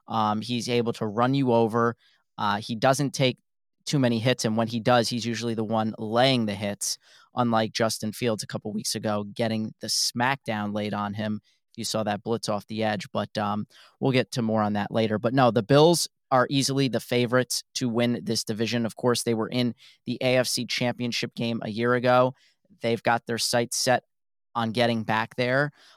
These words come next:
Um, the only thing I will say that is going to be a possible trip up for this team is covid, right? Because you've got guys like Cole Beasley, who's been very outspoken about not being vaccinated.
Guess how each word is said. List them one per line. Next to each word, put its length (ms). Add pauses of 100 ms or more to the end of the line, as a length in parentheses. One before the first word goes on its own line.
Um, 280
the 180
only 300
thing 320
I 120
will 240
say 460
that 260 (280)
is 180
going 280
to 60
be 120
a 60
possible 520
trip 300
up 200
for 140
this 220
team 420 (500)
is 580 (680)
covid, 440
right? 360
Because 380
you've 140
got 240
guys 480 (100)
like 480
Cole 220
Beasley, 420
who's 200
been 140
very 260
outspoken 580
about 240
not 240
being 180
vaccinated. 800